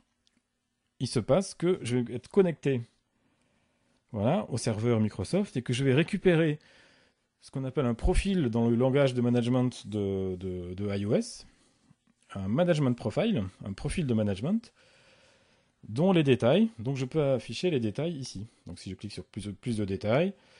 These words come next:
je vais voir que ce profil de management contient, euh, des certificats. On voit qu'il y a trois certificats de signature. On voit qu'il y a une U R L en haut qui permet de vérifier, euh, l'inscription de l'appareil, et cetera.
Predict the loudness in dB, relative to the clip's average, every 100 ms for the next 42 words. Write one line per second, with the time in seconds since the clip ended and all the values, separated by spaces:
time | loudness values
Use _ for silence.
0 | -20 _ -4 -4 -4 -4 -6 -4 -6 -4
1 | 0 2 4 2 2 0 0 -2 -2 2
2 | 2 0 -4 _ _ _ _ _ _ _
3 | _ _ -8 -4 -4 -2 -2 0 -2 -4
4 | -6 0 2 0 -2 -2 0 0 -2 -2
5 | -2 0 0 -4 -6 -6 -4 -4 -2 -2
6 | -2 -2 -10 _ -20 -20 -20 _ _ _
7 | _ _ _ _ _ -2 0 4 4 4
8 | 0 4 6 6 4 -2 -14 -20 -2 4
9 | 6 6 6 6 6 6 6 4 2 -4
10 | -4 -2 0 2 0 0 -2 -4 -2 -4
11 | -4 _ _ _ _ _ -6 -4 -4 -4
12 | -4 -4 -4 -4 -4 0 0 -2 -4 -10
13 | -14